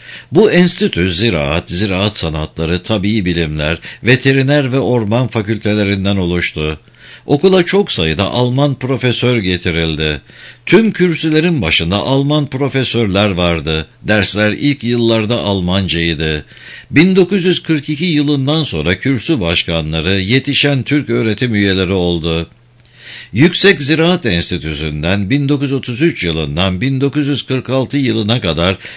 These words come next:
bin altı yüz altmış altısı erkek ve yüz ikisi kız olmak üzere toplam bin yedi yüz altmış sekiz öğrenci mezun oldu. Atatürk ziraat okullarıyla gurur duydu.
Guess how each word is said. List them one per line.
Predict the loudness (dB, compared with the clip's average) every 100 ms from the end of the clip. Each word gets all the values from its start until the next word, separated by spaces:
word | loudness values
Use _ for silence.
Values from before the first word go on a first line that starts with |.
| -6
bin | 2 4
altı | 4 2 2
yüz | 0 2
altmış | -2 -2 -4 -2
altısı | -2 -2 -2 0 0
erkek | 0 0 -2 -2 0
ve |
yüz | 0 2 2
ikisi | 0 -2 -2 -2
kız | 0 -2 0
olmak | -2 0 0 0
üzere | -2 0 2 0 -2 -16 -2
toplam | -2 0 2 2 2
bin | 0
yedi | 0 0 0
yüz | 0 0
altmış | -2 -2 -2
sekiz | 0 0 0
öğrenci | 0 0 2 2 0 2 2
mezun | 2 2 2 0 0
oldu. | 0 -2 -2 -4 -6 -12 -20 _ _ _ _ -20 -20 -14 -4
Atatürk | 0 2 2 2
ziraat | 2 2 2 0
okullarıyla | -2 -2 0 2 2 2 2
gurur | 2 0 2 0 0
duydu. | -2 -4 -4 -6